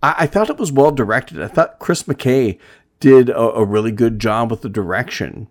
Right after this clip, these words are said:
And I thought this movie had a really interesting comic book feel without being, uh, superhero comic booky. Uh, it, it felt very much like a, a graphic novel come to life,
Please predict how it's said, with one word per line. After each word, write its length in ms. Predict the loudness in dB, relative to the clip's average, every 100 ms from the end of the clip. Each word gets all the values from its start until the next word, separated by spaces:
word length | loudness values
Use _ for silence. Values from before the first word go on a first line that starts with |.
| -2
And 140 | 2
I 80 | 2
thought 300 | 0 -6 -4
this 180 | -4 0
movie 320 | 2 4 2
had 420 | -2 -4 -2 -4 -2
a 100 | -2
really 720 | -2 0 2 2 2 0 -4 0
interesting 560 | 2 2 0 2 2 2
comic 480 | 0 0 2 0 0
book 260 | 0 0
feel 480 | -4 -6 0 2 2
without 540 | 0 -2 -6 -6 -6
being, 460 | -2 0 0 0 -2 -8 -20 -8
uh, 180 | -6 -4
superhero 800 | -4 0 0 0 0 2 2 0
comic 440 | -6 -4 -2 -2
booky. 500 | -6 -8 -6 -10 -10 -14 -20 -12
Uh, 200 | -2 -2 2
it, 160 | 2
it 180 | 2 2
felt 260 | 2 -2 0
very 240 | 0 2
much 400 | 4 2 0 -6
like 400 | -2 0 0 -4
a, 420 | -8 0 2 2 0
a 60 |
graphic 520 | -4 -2 -4 -4 -6
novel 440 | -4 -2 -2 -2 -4
come 340 | -4 -2 -2
to 80 | 0
life, 380 | 0 0 -2 -6